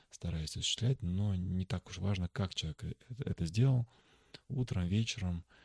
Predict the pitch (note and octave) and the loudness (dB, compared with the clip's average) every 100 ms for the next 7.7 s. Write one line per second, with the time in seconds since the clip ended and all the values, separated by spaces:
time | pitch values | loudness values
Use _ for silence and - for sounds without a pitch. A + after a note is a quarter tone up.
0 | _ - - - F#2 F2+ - - D#2+ D#2+ | _ -20 -8 -4 -2 -2 -4 -4 -4 -4
1 | D#2+ - A#2 - D#2 D2+ E2 - E2 D#2 | -4 -4 -4 -2 -2 -4 -6 -8 -6 -8
2 | - - - D#2 D2 - D#2+ _ _ - | -6 -10 -6 -8 -6 -10 -12 _ _ -6
3 | D#2+ D#2+ D#2+ D2+ _ _ _ _ _ _ | -4 -2 -4 -8 _ _ _ _ _ _
4 | _ _ _ - B2+ E2 D#2+ E2 - - | _ _ _ -6 -2 0 0 -2 -6 -8
5 | - - F#2 F#2+ F2 D#2+ - D#2+ - - | -12 -4 0 2 4 4 2 -10 -8 -2
6 | F2+ E2 D2+ - _ - - - - - | 0 0 -2 -8 _ -20 -20 -20 -20 -20
7 | - F#2+ - - D3+ D3+ | -6 -4 -2 2 4 6